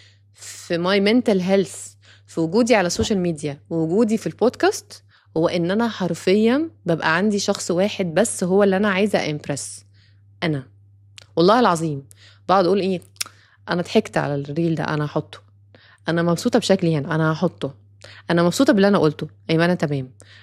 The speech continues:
أنا هعمل ده اللي بيخليني ما أعملش ال-، ال-، الأستيتيك التمام. يعني لو أنا مثلًا، ما أنا ممكن، ممكن مثلًا أفضل قاعدة في الاستوديو اللي بيصور بطريقة بروفيشنال معرفش إيه، لأن هو ده اللي هيخليني طالعة perfect تمام،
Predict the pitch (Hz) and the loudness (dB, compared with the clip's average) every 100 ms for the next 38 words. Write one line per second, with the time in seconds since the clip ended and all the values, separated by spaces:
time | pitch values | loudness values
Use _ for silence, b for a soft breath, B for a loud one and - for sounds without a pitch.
0 | B 175 190 214 302 302 - - 185 269 | B 0 2 2 4 2 0 -2 4 6
1 | 349 302 233 202 185 180 247 247 294 381 | 8 8 6 4 2 4 4 4 2 0
2 | _ b b - 185 185 269 339 262 220 | _ b b 0 2 4 4 4 4 2
3 | 190 185 - 196 190 185 - 196 190 220 | 0 -4 -2 0 0 -4 -4 -4 -2 -6
4 | - - 330 - 196 - 196 196 180 151 | -4 -4 0 -2 -4 -4 0 2 0 -2
5 | 151 156 165 185 202 208 214 208 185 165 | -4 -4 0 0 2 2 0 0 -2 -8
6 | b b 170 175 208 220 190 226 220 208 | b b -2 0 2 2 2 0 2 0
7 | 220 214 202 - 202 214 - 202 208 196 | 2 0 0 0 2 2 2 0 -2 -4
8 | 180 - 202 202 220 202 175 160 170 196 | -6 -2 -2 0 0 0 -2 -4 0 4
9 | 202 214 208 185 170 175 170 190 202 190 | 6 4 2 -4 -6 -4 0 0 0 -2
10 | 160 208 - 220 190 175 - - 220 208 | -4 -4 -2 -2 -2 -4 -2 2 2 2
11 | 160 160 180 196 185 220 202 170 156 160 | 0 0 2 2 2 2 2 2 -2 0
12 | 190 208 190 208 202 202 196 220 - 214 | 0 2 2 2 2 0 0 -2 2 4
13 | 240 | 4